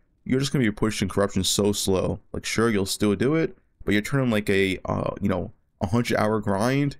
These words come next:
into, like, a two hundred hour grind. So yeah, you really, really want movement speed, and Transplant, nothing beats this. Also because Transplant gives you essentially permanent haste. You know, haste is a three second duration, and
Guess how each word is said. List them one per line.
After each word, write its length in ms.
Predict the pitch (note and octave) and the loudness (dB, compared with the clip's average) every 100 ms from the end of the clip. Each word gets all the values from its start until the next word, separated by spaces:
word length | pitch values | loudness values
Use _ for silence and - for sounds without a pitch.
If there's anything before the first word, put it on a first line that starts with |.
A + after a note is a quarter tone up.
| - | -2
into, 200 | G#2 A#2 | 0 2
like, 140 | G#2+ | 0
a 40 | F#2+ | 0
two 260 | - A#2+ | 0 2
hundred 240 | G2+ F#2+ - | 2 0 -2
hour 160 | F#2 | -2
grind. 440 | E2+ F2 F2+ F#2 - _ _ _ | -2 -2 -2 -4 -8 _ _ _
So 460 | - - F#2+ F#2 F#2 - _ - | -4 0 2 2 -2 -8 _ -4
yeah, 240 | F#2 E2+ - - | -2 -2 -6 -2
you 160 | B2 C#3 | 0 2
really, 180 | F3 C3 | 4 4
really 200 | A#2 A2 | 2 2
want 180 | G#2 | 2
movement 240 | G2 F#2+ F#2+ | 2 0 0
speed, 380 | - F#2+ F#2+ - _ - | 0 0 0 -4 _ -6
and 120 | G2+ | -2
Transplant, 560 | - A#2 A#2 B2 A#2 A#2 | 0 0 0 0 0 0
nothing 280 | B2 A2 | 0 0
beats 260 | F2+ G2+ - | -2 -2 0
this. 280 | G2 F#2 - - | 0 0 -4 -2
Also 280 | C3 C#3+ - | -2 0 -2
because 420 | G2+ - F#2+ F#2 | -2 0 0 0
Transplant 640 | - D#3 C3+ G2 F#2 F#2+ - _ _ _ _ _ _ _ _ _ - _ _ | -2 -2 -2 -2 -2 -2 -10 _ _ _ _ _ _ _ _ _ -20 _ _
gives 180 | A#2 G#2+ | 2 4
you 80 | A2 | 2
essentially 340 | A2 G#3 - | 2 2 0
permanent 280 | - C3 G2 | 0 -2 0
haste. 380 | A2 G2+ - - - - - - _ _ | 0 0 -4 -12 -16 -16 -18 -20 _ _
You 80 | - | -8
know, 80 | - | -2
haste 260 | A2+ A2 | 0 0
is 80 | G2+ | -2
a 60 | G#2+ | 0
three 120 | A#2+ | 0
second 200 | A2+ A2 | 0 0
duration, 480 | B2+ E3+ - F3 | 0 0 0 0
and 40 | D#3+ | -2